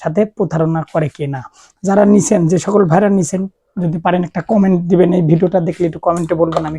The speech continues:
কেমন সার্ভিস দিয়ে থাকি। আপনার কমেন্টে হয়তো আরেকজন বলবেন না, ওই কমেন্টটা দেখে আরেকজন নেবে। যদি ভালো লাগে একটা কমেন্ট দিবেন, আমি অত আপনাদেরকে জোর করে বলবো না। এখানে দেখতে পাচ্ছেন দশ ইঞ্চি, দশ ইঞ্চি ডিসি ফ্যান। আর এই ফ্যানটি আমি আপনাদের কাছে রাখতে পারবো হলো, এটা হলো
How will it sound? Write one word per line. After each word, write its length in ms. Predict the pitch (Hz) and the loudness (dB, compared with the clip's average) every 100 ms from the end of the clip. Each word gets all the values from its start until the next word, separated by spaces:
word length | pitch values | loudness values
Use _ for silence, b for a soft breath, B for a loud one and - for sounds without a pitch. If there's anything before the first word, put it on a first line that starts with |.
| - | -10
কেমন 220 | 160 165 - | -10 -12 -10
সার্ভিস 280 | 156 151 | -8 -6
দিয়ে 140 | 156 151 | -6 -6
থাকি। 240 | 143 160 - b b | -8 -18 -20 b b
আপনার 220 | 175 160 | -8 -6
কমেন্টে 360 | - 180 170 175 | -4 -4 -2 -2
হয়তো 200 | 175 170 | 0 0
আরেকজন 320 | 165 165 156 | 0 0 -2
বলবেন 280 | 151 147 143 | -2 -4 -6
না, 140 | 151 - b b 170 | -8 -16 b b -8
ওই 60 | 151 | -4
কমেন্টটা 340 | 165 165 170 | 0 0 0
দেখে 220 | 170 165 196 | -2 0 0
আরেকজন 280 | 175 165 | 0 0
নেবে। 260 | 160 147 143 | 0 -2 0
যদি 200 | 214 233 | 0 2
ভালো 240 | 175 247 254 | 4 4 4
লাগে 160 | 233 | 4
একটা 160 | 226 208 | 0 -4
কমেন্ট 340 | - 165 165 | -2 0 0
দিবেন, 180 | 160 190 | -2 -4
আমি 200 | 180 202 | -4 -8
অত 180 | 165 185 175 - _ _ | -10 -12 -14 -14 _ _
আপনাদেরকে 420 | 160 151 160 170 | -4 0 0 2
জোর 240 | 151 202 175 | 2 2 2
করে 220 | 170 156 | 2 2
বলবো 240 | 143 139 | 0 -4
না। 160 | 151 202 _ _ - | -6 -8 _ _ -2
এখানে 220 | 196 196 | 2 4
দেখতে 260 | 180 - 196 | 2 0 -2
পাচ্ছেন 320 | 190 214 196 | 0 0 0
দশ 320 | 160 180 - | 2 0 0
ইঞ্চি, 380 | 165 123 135 101 _ _ - | -2 -4 -14 -20 _ _ -6
দশ 240 | 165 175 165 | 0 0 2
ইঞ্চি 340 | 160 - 214 | -2 -2 -2
ডিসি 380 | 175 185 - 160 | -2 -6 -4 -6
ফ্যান। 280 | - 180 160 _ _ _ - | -4 -6 -8 _ _ _ -2
আর 140 | 190 - | -2 0
এই 160 | 190 190 | 2 2
ফ্যানটি 300 | 185 185 190 | 2 2 2
আমি 160 | 180 | 2
আপনাদের 340 | 180 160 165 180 | 0 0 -2 -2
কাছে 240 | 170 156 | -4 -2
রাখতে 300 | 175 - 180 | -4 -4 -4
পারবো 240 | 175 180 190 | -2 0 0
হলো, 180 | 202 | 0
এটা 140 | 208 185 | 0 2
হলো 200 | 208 | 2